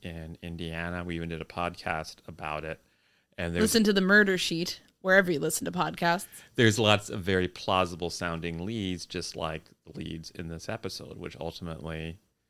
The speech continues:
Speaker 1: most of them obviously didn't go anywhere. So is this some sort of, uh, a meta-fictional commentary on the nature of investigation? Is it a meta-fictional commentary on the nature of detective shows?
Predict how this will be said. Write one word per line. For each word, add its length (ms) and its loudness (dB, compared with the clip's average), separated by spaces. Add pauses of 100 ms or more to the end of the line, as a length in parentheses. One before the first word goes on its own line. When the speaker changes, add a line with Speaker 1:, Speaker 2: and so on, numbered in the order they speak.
(400)
Speaker 1:
most 280 -4
of 80 0
them 160 -2
obviously 380 -4
didn't 180 -6
go 160 -4
anywhere. 360 -8 (1700)
So 240 0
is 240 4
this 180 0
some 240 -2
sort 220 0
of, 340 -2
uh, 280 -4
a 80 -6
meta-fictional 1500 -2 (640)
commentary 720 2
on 100 -2
the 80 -4
nature 500 -2
of 200 -6
investigation? 840 -4
Is 160 -6
it 60 -8
a 60 -6
meta-fictional 720 -6
commentary 840 -6
on 160 -8
the 80 -8
nature 520 -6
of 180 -8
detective 540 -2
shows? 560 -2